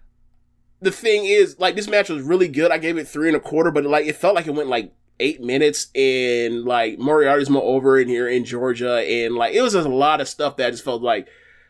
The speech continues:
is he a Ring of Honor champion or not? Are y'all tr-, like, there is, like, he has the belt, but they have done nothing on A E W television to present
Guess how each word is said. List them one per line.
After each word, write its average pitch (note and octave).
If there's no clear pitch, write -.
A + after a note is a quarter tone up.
is F3+
he B3+
a A3+
Ring A#3
of A3
Honor G3+
champion G#3
or D3
not? D3
Are -
y'all G#3+
tr-, -
like, G3
there B3
is, C4
like, G#3+
he C#4+
has D4
the A#3
belt, G#3+
but G3
they A#3+
have A3+
done F#3+
nothing G3
on F3+
A F3+
E F3+
W E3+
television D#3
to C#3+
present D3+